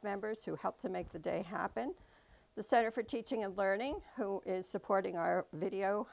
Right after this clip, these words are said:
um, setup for the day. The Digital Humanities Lab, who also heavily participated in the planning. The Institution for Social and Policy Studies, who's been a great supporter of Day of Data from the beginning and, um, did a lot of the planning also.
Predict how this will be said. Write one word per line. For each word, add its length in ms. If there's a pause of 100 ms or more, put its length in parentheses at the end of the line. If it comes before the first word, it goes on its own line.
(140)
um, 180
setup 420
for 120
the 100
day. 380 (640)
The 120 (180)
Digital 360
Humanities 720
Lab, 380
who 180
also 360
heavily 380
participated 840
in 100
the 80
planning. 520 (380)
The 100
Institution 640
for 140
Social 480
and 100
Policy 500
Studies, 540
who's 220
been 220
a 40
great 300
supporter 380
of 80
Day 180
of 120
Data 280
from 220
the 80
beginning 540
and, 240
um, 260
did 160
a 40
lot 240
of 80
the 80
planning 400
also. 540